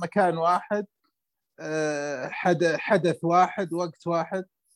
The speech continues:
يعني، الفيلم ما في بعدين أمس، لا، هو يصير بلحظته وينتهي.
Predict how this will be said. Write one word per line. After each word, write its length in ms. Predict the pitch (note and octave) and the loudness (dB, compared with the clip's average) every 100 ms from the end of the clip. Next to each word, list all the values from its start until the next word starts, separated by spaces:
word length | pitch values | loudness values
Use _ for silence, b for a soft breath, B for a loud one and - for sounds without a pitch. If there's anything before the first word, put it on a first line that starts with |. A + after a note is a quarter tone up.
| - | -8
يعني، 220 | C3 D#3+ | -4 0
الفيلم 320 | E3+ - G3+ F#3 | 0 2 2 4
ما 220 | F#3+ F3 | 4 4
في 340 | F3 D3+ C3+ | 2 0 0
بعدين 640 | B2+ B2+ B2 B2 D3 C#3 B2+ | -2 -6 -4 2 2 2 -2
أمس، 400 | - C#3+ C#3 F3+ | -6 -8 -2 2
لا، 180 | C#3 | 2
هو 320 | - D#3+ D#3 D3+ | 4 6 6 6
يصير 520 | C3+ D3 - D#3+ A#2 | 2 -2 4 4 4
بلحظته 680 | A2 D#3 E3 - E3 - E3+ | 0 2 2 2 -4 -2 0
وينتهي. 480 | D3 C3 - - | 0 -2 -6 -12